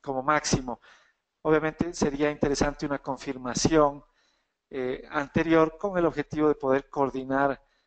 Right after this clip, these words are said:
adecuadamente la información, la pauta y su forma de, de participación. Nuevamente les motivamos a que tomen una decisión pronta,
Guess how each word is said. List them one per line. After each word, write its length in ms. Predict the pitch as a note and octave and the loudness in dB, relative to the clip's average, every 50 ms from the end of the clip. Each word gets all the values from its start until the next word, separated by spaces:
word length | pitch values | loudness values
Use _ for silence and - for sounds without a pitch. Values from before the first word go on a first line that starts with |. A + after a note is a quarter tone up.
| _ _ _ | _ _ _
adecuadamente 1040 | C3+ C3 B2 B2 - - C#3 C3+ C3 B2+ B2+ C3 C3 C3 B2+ _ - C#3 C3+ C3+ C3+ | -4 -4 -4 -4 0 2 4 4 4 4 2 -2 -6 -8 -6 _ -2 -2 -2 -4 -6
la 160 | C#3 C#3 C3 B2+ | -4 -4 -4 -4
información, 840 | A#2+ - - C3 B2 B2 B2 A#2 - - - C3+ C3 C3 C3 C3 B2+ | -4 -4 -4 -4 -4 -2 -6 -6 -6 -4 -2 0 0 0 0 -2 -2
la 100 | B2+ - | -4 -4
pauta 600 | - _ C3 C3 C3 B2+ B2 - C#3+ C3 A#2+ - _ _ _ _ _ _ _ | -2 _ 2 2 2 2 0 -2 -2 -2 -2 -6 _ _ _ _ _ _ _
y 140 | - C3+ A#2+ | -16 -10 -8
su 180 | - - C3 | -8 -8 -8
forma 460 | - - - C3+ C3+ B2 B2+ C3 B2+ A#2+ | -8 -2 0 2 2 2 0 -2 -2 -2
de, 320 | B2 A#2+ A#2 A2+ - _ _ _ _ _ _ _ - _ _ _ _ | -2 -4 -6 -8 -10 _ _ _ _ _ _ _ -20 _ _ _ _
de 140 | _ B2+ A#2+ | _ -10 -8
participación. 920 | - - C3 B2+ - - C3+ - - D#3 - - A#2 - - C3+ B2+ B2 - _ _ - - _ _ _ _ _ _ _ _ | -2 -2 -2 -2 -2 -4 -6 -6 -6 -8 -8 -8 -10 -8 -8 -10 -10 -10 -12 _ _ -20 -20 _ _ _ _ _ _ _ _
Nuevamente 520 | C#3 C#3 C#3 C#3 D3 D#3 D#3 - - E3 | -2 0 0 0 -2 -6 -4 0 0 0
les 480 | D3+ C#3 B2+ B2 A#2+ - - - - - C3 | 2 2 0 -2 -2 -6 -8 -8 -8 -6 -6
motivamos 580 | B2+ - - C3 B2 C3+ C#3 C#3+ D3 D3 B2+ | -6 -6 -4 -2 2 2 2 2 0 0 -2
a 80 | C3 B2 | -2 -4
que 140 | - B2+ - | -4 -10 -4
tomen 280 | - C#3 C3+ C#3 C#3 | -4 -2 -2 -2 -4
una 160 | C#3+ C#3 C3+ | -2 0 0
decisión 440 | B2+ A#2+ A2+ - - D3 C#3+ C#3 C3+ | 0 0 0 -4 -2 -2 -2 -4 -4
pronta, 720 | - - E3+ E3 E3 D#3 D3 C#3 - E3+ F3 E3 - - | -2 2 4 4 4 2 0 -2 0 0 0 0 -4 -10